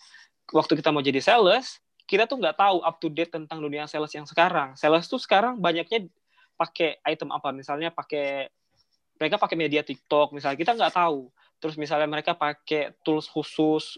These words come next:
untuk, eh, menghitung penjualan, kita nggak tahu. Nah, hal-hal kayak gini tuh bikin kita akan jadi pilihan kedua dari recruiter. Jadi kita tuh harus gunakan skill kita.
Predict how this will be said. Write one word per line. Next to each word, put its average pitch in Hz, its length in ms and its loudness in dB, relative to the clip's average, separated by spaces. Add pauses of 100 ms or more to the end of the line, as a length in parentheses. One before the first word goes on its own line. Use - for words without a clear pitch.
untuk, 151 500 -2
eh, 131 640 0 (140)
menghitung 156 400 2
penjualan, 151 560 6
kita 185 240 -2
nggak 170 240 2
tahu. 143 240 -2 (320)
Nah, 170 100 2
hal-hal 170 380 -2
kayak 151 240 -2
gini 147 220 -8 (100)
tuh 240 80 -4
bikin 160 480 -4
kita 240 480 0 (560)
akan 202 640 0 (1400)
jadi 160 480 2
pilihan 170 560 4
kedua 175 480 2
dari 156 240 0
recruiter. 151 580 -6 (380)
Jadi 165 240 0
kita 190 240 2
tuh 220 80 -6
harus 180 260 -2
gunakan 147 640 -6 (880)
skill - 400 4
kita. 143 420 2